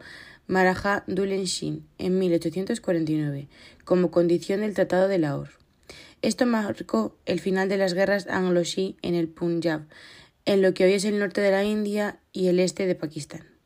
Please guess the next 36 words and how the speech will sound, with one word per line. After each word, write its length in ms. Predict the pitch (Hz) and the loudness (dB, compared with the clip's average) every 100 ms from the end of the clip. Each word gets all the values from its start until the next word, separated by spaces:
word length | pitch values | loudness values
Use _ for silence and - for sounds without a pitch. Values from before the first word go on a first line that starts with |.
| _ _ - - - - - | _ _ -20 -20 -20 -20 -4
En 100 | 208 | 2
la 100 | 202 | 4
monarquía 440 | 202 202 190 190 247 | 4 2 0 0 0
inglesa 680 | 240 226 226 233 208 190 - | 0 0 0 0 -2 -6 -4
ha 160 | 196 | -2
pasado 400 | 190 214 214 214 | 0 0 0 -2
por 140 | 180 170 | 0 0
varias 320 | 180 185 160 | 2 2 0
manos, 480 | 151 151 151 - _ | -2 -6 -10 -14 _
desde 240 | 175 160 | -6 -2
la 80 | 165 | 0
reina 260 | 160 170 180 | 2 0 0
Victoria, 560 | 202 180 220 190 180 - - - | -4 -2 -2 0 -2 -4 -18 -10
a 100 | - | -4
quien 160 | 156 170 | 0 0
se 100 | 165 | 2
le 100 | 160 | 2
entregó 360 | 160 160 156 | 2 2 4
la 140 | 165 170 | 4 2
joya 320 | 170 202 180 | 0 0 0
a 40 | |
consecuencia 640 | 143 156 151 151 156 156 185 | 0 -4 -6 -4 -4 0 0
del 120 | 180 | 0
tratado, 440 | 214 214 175 156 156 - - - | 0 0 2 0 -6 -20 -20 -10
utilizándolo 640 | - 247 240 233 233 233 | -2 2 2 2 0 0
como 240 | 226 165 156 | 0 0 0
broche, 400 | 156 151 - - _ _ | 0 -4 -8 -18 _ _
hasta 240 | - 202 220 | -6 -2 -2
llegar 440 | 202 208 196 185 - | 0 2 2 0 -4
a 120 | 160 | -4
la 260 | 151 151 - _ _ _ _ _ - | -2 -4 -10 _ _ _ _ _ -4
pieza 260 | 208 196 | -2 -2
central 480 | 180 202 185 208 190 | -4 -4 0 0 2
de 140 | 165 160 | 2 2
la 120 | 156 | 2
corona 440 | 165 196 196 185 | 0 0 0 -2